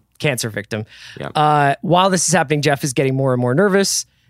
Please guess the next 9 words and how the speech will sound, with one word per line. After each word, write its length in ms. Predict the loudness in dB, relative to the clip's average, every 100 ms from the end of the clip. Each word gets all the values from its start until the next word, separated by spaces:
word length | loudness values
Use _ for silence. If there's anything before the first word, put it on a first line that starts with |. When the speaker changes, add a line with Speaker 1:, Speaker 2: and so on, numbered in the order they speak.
| _ -2
Speaker 1:
And 180 | 0 2
then 180 | 0
behind 640 | 0 0 2 2 0 -2 -4
Jeff 340 | 0 0 0 -2
pulls 220 | -2 0
up 140 | -2
a 60 | -2
cop 300 | 0 -2 0
car 460 | 0 2 2 0